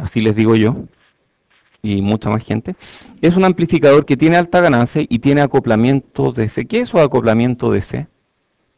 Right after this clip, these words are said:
¿Cuál es lo contrario de acoplamiento D C? Acoplamiento capacitivo o A C, exactamente. Entonces estos tienen, los operacionales pueden tener acoplamiento A C,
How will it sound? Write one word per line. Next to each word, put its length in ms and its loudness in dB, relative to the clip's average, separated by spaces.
¿Cuál 200 2
es 60 4
lo 140 2
contrario 800 2
de 60 4
acoplamiento 680 -2
D 80 -2
C? 240 -10
Acoplamiento 960 -2
capacitivo 760 -4
o 180 0
A 80 -2
C, 260 -14
exactamente. 840 -10
Entonces 280 -2
estos 220 0
tienen, 380 2
los 180 6
operacionales 560 2
pueden 560 4
tener 460 2
acoplamiento 720 2
A 80 2
C, 300 -2